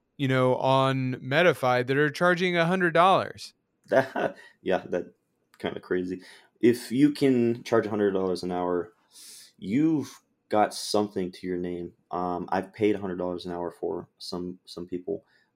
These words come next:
Speaker 2: uh, and it's usually, like, E U champions, Yukio, Yukio.
Speaker 1: Mm-hmm.
Speaker 2: Um, Verge, I can understand those two players. Um, there's some people who charge, like, sixty an hour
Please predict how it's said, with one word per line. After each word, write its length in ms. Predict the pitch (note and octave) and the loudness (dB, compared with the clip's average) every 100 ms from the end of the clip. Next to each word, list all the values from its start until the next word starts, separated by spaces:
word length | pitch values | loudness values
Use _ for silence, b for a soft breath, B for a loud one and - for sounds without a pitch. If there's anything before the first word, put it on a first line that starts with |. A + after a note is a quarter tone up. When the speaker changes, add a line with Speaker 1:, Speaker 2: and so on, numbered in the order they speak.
| - | -6
Speaker 2:
uh, 180 | F2 F2 | -4 -2
and 80 | F2+ | -4
it's 140 | F2 | -4
usually, 260 | F#2+ F#2+ F#2 | -6 -4 -2
like, 180 | F2 - | -4 -4
E 40 | G#2+ | -2
U 100 | G#2 | 0
champions, 460 | G#2 F#2 G2+ F#2+ | -2 -4 -4 -4
Yukio, 380 | F#2 F#2 C#3+ F#3 - _ _ _ _ _ - | -4 -2 -2 -2 -8 _ _ _ _ _ -14
Yukio. 340 | F2+ F#2+ C3 - _ _ b b b b B2+ | -8 -6 -6 -10 _ _ b b b b -6
Speaker 1:
Mm-hmm. 320 | A#2 F#2 F#2 F#2 | -2 0 0 0
Speaker 2:
Um, 140 | F2+ | 2
Verge, 580 | G#2 B2 D#3 - - - _ _ _ _ | 6 8 6 0 -14 -20 _ _ _ _
I 80 | A2+ | -2
can 100 | D#3 | 2
understand 460 | C3 - A2+ F#2+ | 0 0 0 0
those 220 | F#2 F#2+ - | 0 -2 -4
two 100 | F2 | -4
players. 360 | F#2+ F2+ F2 - b b b b - | 0 0 0 -8 b b b b -2
Um, 400 | G2 G2 F#2 F2+ | 2 2 0 0
there's 200 | G#2+ A2+ | -2 -2
some 440 | C#3+ E3+ A2+ F#2 - _ _ _ | -4 -4 -6 -10 -16 _ _ _
people 420 | - F#2+ F2+ F2 - | -10 -8 -4 -4 -4
who 120 | F2 | -8
charge, 280 | F2 F#2 F2 | -4 -4 -2
like, 240 | F2 - _ | -4 -6 _
sixty 460 | - G#2+ - B2+ A#2+ | -4 -4 -4 -8 -8
an 80 | A#2+ | -4
hour 380 | A#2 A2 A2+ | -4 -4 -6